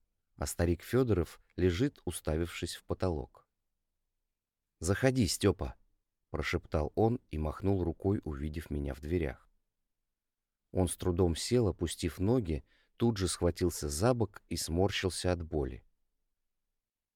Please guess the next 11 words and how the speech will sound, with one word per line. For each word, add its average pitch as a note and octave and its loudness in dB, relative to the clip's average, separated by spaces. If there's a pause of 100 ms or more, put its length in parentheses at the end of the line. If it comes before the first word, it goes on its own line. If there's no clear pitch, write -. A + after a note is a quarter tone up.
(220)
"Вчера G#2 4
было G#2 6
лучше, A#2+ 4 (200)
а - -2
сегодня A#2 4
опять A#2 4
что-то E2+ 0
всё F2 0
заныло G#2+ 4
и - -4
заболело", F#2 2